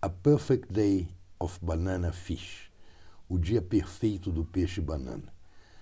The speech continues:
Bom, comentário à parte, foi dos contos mais impactantes que eu li na minha vida. Ele tem um volume de contos aqui no Brasil que chama Nove Histórias. Espetacular cada uma das nove histórias.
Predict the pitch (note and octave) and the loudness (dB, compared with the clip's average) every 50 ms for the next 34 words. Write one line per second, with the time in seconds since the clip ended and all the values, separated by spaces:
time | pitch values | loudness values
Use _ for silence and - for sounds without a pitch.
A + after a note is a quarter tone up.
0 | - - - - - G#2+ F#2+ F2+ - - - - - - - D3 C3+ B2+ G2+ E2+ | -20 -20 -16 -4 0 0 0 0 -2 -8 -14 -16 -12 -4 -2 0 0 2 0 0
1 | F2 - F#2+ E2 D#2 D#2 - - - G#2+ G2+ E2 - - - - - - A#2+ A#2+ | 0 2 2 2 2 0 -2 -2 -4 -4 -4 -4 -6 -8 -12 -6 0 2 2 4
2 | G#2 G#2+ F#2 - - - A2+ A2 G2+ F2 - F2+ F2+ G2 A2 G2+ D#2+ F#2+ F2+ F2 | 4 2 -2 -2 -2 0 0 0 0 0 -2 0 0 0 2 2 0 0 0 0
3 | F#2 - E2 - - - - G#2 F#2+ E2+ F2 - - - D#2+ D2+ E2+ F#2 E2+ D#2+ | -2 -4 -6 -6 -4 -2 0 0 0 0 -2 -2 0 2 2 4 4 2 2 2
4 | D#2+ D#2+ D2+ C#2+ C2 A1 A#1+ - - - E3+ - - - - - - - - - | 0 0 -2 -2 -4 -4 -6 -8 -8 -10 -14 -16 -18 -20 -20 -20 -20 -20 -18 -18
5 | - - - - - - - - D#2 D#2 D#2+ E2 E2 D#2+ D#2 D2 D2+ D2 C2 C2 | -18 -18 -18 -18 -20 -10 -6 -2 -2 0 0 0 0 0 0 0 0 -2 -4 -4
6 | - - - A2+ G2 F2+ E2+ - F2+ F2 D#2+ F2 F#2 E2+ D#2+ D#2 D2+ F2 - - | -6 -2 2 2 4 4 4 2 2 2 4 4 2 2 2 0 -2 -4 -6 -6
7 | F2 E2 D#2 - - F2 D#2 - - E2+ D#2+ D2+ D#2+ E2 D#2+ D2+ C#2+ F#2 F#2+ F2 | -4 -4 -4 -4 -4 -6 -6 -4 -4 -4 -2 -2 -2 -2 -2 0 0 2 2 0
8 | E2 - - - G#2 F#2 F2 F2 E2+ F2 F#2 G2 G2 F#2+ F#2+ F2 F#2 F#2 F2+ - | 0 -4 -4 -4 -2 -2 0 -2 0 0 0 0 0 0 0 0 0 -2 -2 -6
9 | - - F2+ D#2+ D2 C2 A#1 A#1 - - - - - - - - _ - - - | -8 -4 -2 0 0 -2 -4 -6 -10 -10 -12 -12 -14 -14 -16 -20 _ -20 -20 -20
10 | - - - - - - - - - D#3 D#3 D3+ - - - - A2+ F2 - - | -20 -20 -20 -20 -20 -20 -6 -2 2 2 2 2 0 -2 0 2 2 2 2 0
11 | - A2+ G#2+ F#2 - - D#2+ C#2+ D#2+ F2+ F2 E2 F2 F2+ - G#2+ G#2+ F#2+ F2+ F2+ | -4 -4 -4 -4 -2 -2 0 0 0 0 0 -2 -4 -4 -4 -2 -2 0 0 2
12 | F2+ F#2+ G2 G2 G2 F#2+ F2+ E2+ F2+ E2+ D2 D2+ E2+ E2 E2 E2 D2+ C2+ C#2+ - | 2 2 2 2 2 0 0 0 0 0 0 0 0 0 0 -2 -2 -4 -6 -8
13 | - - - C2 A1+ G#1 - - | -8 -6 -4 -4 -4 -4 -8 -10